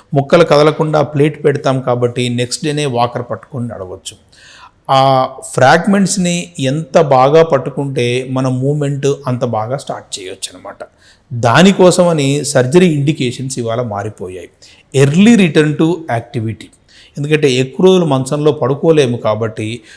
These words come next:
ఒక రాడ్ కానీ, ప్లేట్ కానీ, స్క్రూ కానీ వేస్తే ఫ్రాక్చర్ని కదిలించకుండా పట్టుకోవచ్చు కాబట్టి, పట్టుకున్న తర్వాత ఇమ్మీడియట్గా జాయింట్ని కానీ, ఎముకను కానీ ఆడించవచ్చు కాబట్టి ఆపరేషన్ల సంఖ్య అనేది పెరిగిపోయింది. కంఫర్ట్ కోసమే తప్పించి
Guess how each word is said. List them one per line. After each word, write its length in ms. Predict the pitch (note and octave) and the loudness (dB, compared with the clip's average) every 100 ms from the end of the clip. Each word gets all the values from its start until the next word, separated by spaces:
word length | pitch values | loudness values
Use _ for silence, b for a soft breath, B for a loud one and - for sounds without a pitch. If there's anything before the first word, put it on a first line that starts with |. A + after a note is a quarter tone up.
| B | B
ఒక 180 | C#3 C3+ C3 B2+ C3+ - | -2 4 6 6 4 0
రాడ్ 380 | C3 C3 D#3 D#3 | 2 4 6 4
కానీ, 400 | D#3 C3 B2+ C#3+ | 0 0 0 -2
ప్లేట్ 380 | C3+ C3 C#3 C#3+ | 0 0 0 -2
కానీ, 360 | C3+ B2+ C3+ | -6 -4 -4
స్క్రూ 320 | C3 - C#3+ | -6 -2 -2
కానీ 240 | D3 C#3+ C3+ | 0 0 0
వేస్తే 320 | B2+ B2+ C3 | -2 -2 -4
ఫ్రాక్చర్ని 520 | A#2+ A#2+ B2+ - C#3+ | -2 -2 -2 -4 -6
కదిలించకుండా 640 | C3 A#2+ C3 C3 - C3+ | -6 -6 -6 -8 -8 -6
పట్టుకోవచ్చు 640 | B2+ A#2 A2 - C3 B2+ - | -6 -6 -8 -4 -2 -2 -6
కాబట్టి, 580 | A#2 A2+ A2 - G#2+ A#2+ B B B | -8 -8 -10 -12 -14 -14 B B B
పట్టుకున్న 440 | C#3 C#3 E3 E3 D#3+ | 0 0 0 0 2
తర్వాత 300 | D3 C#3+ C#3+ | 4 4 2
ఇమ్మీడియట్గా 560 | B2+ C3 C3+ C#3 C#3 | -2 -2 -2 -2 0
జాయింట్ని 560 | C3 B2 A#2+ C3 C3+ C3 | 0 -2 -2 -4 -6 -6
కానీ, 260 | B2+ B2 B2+ | -4 -4 -4
ఎముకను 460 | A#2 B2 C3 B2+ | -4 -6 -6 -6
కానీ 240 | B2 A#2+ B2 | -4 -4 -4
ఆడించవచ్చు 800 | A2 A2+ C#3 C#3+ B2+ B2 B2 | -2 -2 -4 -4 -4 -4 -6
కాబట్టి 600 | A#2+ A2+ A2+ A2 G#2+ G#2+ - b b | -4 -2 -2 -6 -8 -12 -14 b b
ఆపరేషన్ల 580 | A#2 C#3 F3 D#3+ - C3 | 0 2 2 0 0 -4
సంఖ్య 400 | B2 A#2+ A#2 C3 | -4 -6 -8 -8
అనేది 220 | A2 A2 | -10 -10
పెరిగిపోయింది. 760 | B2 G#2 A2+ A#2+ B2 A2+ A2+ C3 - | -10 -8 -6 -8 -8 -8 -8 -10 -4
కంఫర్ట్ 440 | C3+ C#3+ F#3 F3 | -4 2 0 0
కోసమే 380 | - C3 C3+ B2+ | -2 -4 -4 -6
తప్పించి 560 | A#2+ A#2+ A#2+ A#2 C#3+ | -6 -8 -14 -12 -12